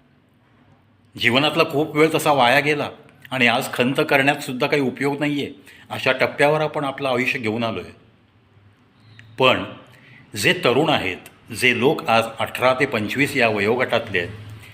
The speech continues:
खास त्यांच्यासाठी मी वेळेचा सदुपयोग, time management is nothing but extraordinary skill,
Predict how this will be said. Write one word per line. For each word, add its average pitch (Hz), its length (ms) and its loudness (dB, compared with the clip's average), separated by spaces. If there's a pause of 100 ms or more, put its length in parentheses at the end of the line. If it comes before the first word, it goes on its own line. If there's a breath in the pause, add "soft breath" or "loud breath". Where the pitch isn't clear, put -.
(180 loud breath)
खास - 360 -4
त्यांच्यासाठी 135 580 -2
मी 113 240 -4 (400 soft breath)
वेळेचा 135 480 2
सदुपयोग, 110 600 -4 (720 soft breath)
time 151 280 2
management 139 480 2
is 127 120 0
nothing 117 340 0
but 123 140 -2
extraordinary 127 600 -2
skill, 113 380 -2